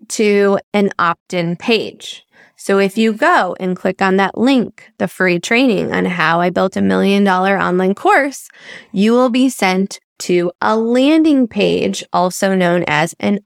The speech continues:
opt-in page, where I'm gonna offer something of value for free,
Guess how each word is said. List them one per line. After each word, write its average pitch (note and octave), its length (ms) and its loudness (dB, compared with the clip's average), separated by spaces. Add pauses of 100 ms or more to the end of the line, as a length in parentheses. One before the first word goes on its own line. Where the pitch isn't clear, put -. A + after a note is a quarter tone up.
(160)
opt-in A3 540 -2
page, - 500 -6 (680)
where A3+ 140 0
I'm B3+ 220 2
gonna D4 140 0
offer G#3+ 640 -2
something G#3 420 0
of C4 200 -2
value G#3+ 680 0
for E3+ 320 -2
free, A#3 600 0